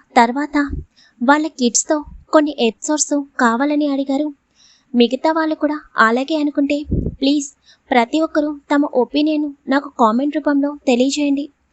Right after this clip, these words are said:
ఎందుకంటే ఒకవేళ ఎక్కువ మంది అలా కోరుకుంటే తప్పకుండా విరాస్ వసు మ్యారేజ్ లైఫ్, అలాగే కిడ్స్ పుట్టిన తర్వాత వాళ్ళతో కొన్ని సీన్స్ని నేను క్రియేట్ చేస్తాను. లేదు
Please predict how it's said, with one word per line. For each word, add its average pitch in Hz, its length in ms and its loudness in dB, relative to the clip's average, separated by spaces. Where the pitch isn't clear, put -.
ఎందుకంటే 302 640 0
ఒకవేళ 277 560 0
ఎక్కువ 247 340 0
మంది 302 400 -2
అలా 294 200 2
కోరుకుంటే 294 680 -2
తప్పకుండా 285 600 0
విరాస్ 254 720 -2
వసు 294 440 -4
మ్యారేజ్ 240 500 0
లైఫ్, 277 300 -2
అలాగే 269 420 2
కిడ్స్ - 600 -2
పుట్టిన 302 340 0
తర్వాత 285 540 0
వాళ్ళతో 254 380 2
కొన్ని 294 240 2
సీన్స్ని 285 640 -2
నేను 277 200 2
క్రియేట్ 269 440 0
చేస్తాను. 277 440 -2
లేదు 269 400 2